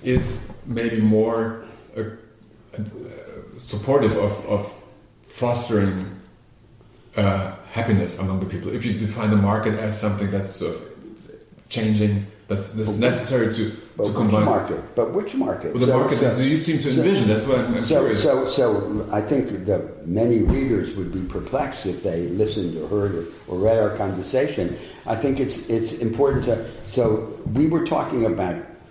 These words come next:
Speaker 2: the, the near future. Now let me talk about the more distant future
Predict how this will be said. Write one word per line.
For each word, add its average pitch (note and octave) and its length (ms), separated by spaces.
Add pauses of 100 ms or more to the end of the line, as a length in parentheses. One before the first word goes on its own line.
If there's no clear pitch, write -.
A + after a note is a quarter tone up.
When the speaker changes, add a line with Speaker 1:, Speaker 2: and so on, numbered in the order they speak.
(220)
Speaker 2:
the, F#2 560
the G2 120
near A#2 420
future. C#2 640
Now F#2+ 180
let G#2+ 260
me - 160
talk G#2+ 240
about E2+ 280
the F#2+ 60
more F2+ 180
distant F#2+ 540
future - 380